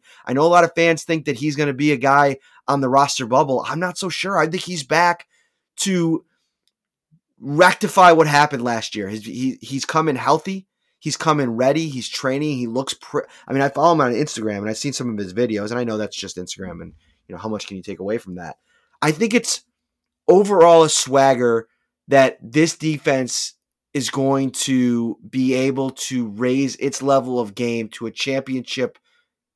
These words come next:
level, the same level that this offense played at for most of last season. That's number one. Number two, I think they just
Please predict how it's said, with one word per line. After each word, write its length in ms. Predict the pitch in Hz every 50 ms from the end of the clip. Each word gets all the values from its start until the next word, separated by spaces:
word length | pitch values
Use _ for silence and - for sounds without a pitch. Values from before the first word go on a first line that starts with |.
| _ _ _ _ -
level, 680 | 117 113 117 131 131 131 110 110 101 98 92 - _ _ _ _ _ _ _ _ _ _ -
the 100 | 127 120
same 380 | - - 185 180 185 190 180
level 300 | 170 170 170 160 147 143
that 120 | 117 110 117
this 160 | 139 131 -
offense 440 | 104 123 135 135 - 135 123 110 -
played 300 | - - 123 120 120 110
at 260 | 107 104 104 - _ _
for 140 | _ - 120
most 320 | 117 117 117 120 113 - 113
of 80 | 101
last 260 | 104 101 101 95 -
season. 320 | - 95 95 85 80 - - _ _ _ _ _ _ - _ _ _ _ _ _ _ _ -
That's 220 | 127 123 - -
number 220 | 139 127 110 113 104
one. 300 | 98 101 95 78 - _ _ _ _ _ _ _ -
Number 200 | 135 160 180 156
two, 500 | - - - - 214 214 165 127 104 - _ _ _ _ _ _ _ _ _ _ _ _ _ _ _ _ -
I 80 | -
think 320 | - - - 160 185 196 -
they 120 | 240 208
just 400 | 151 170 165 151 - - _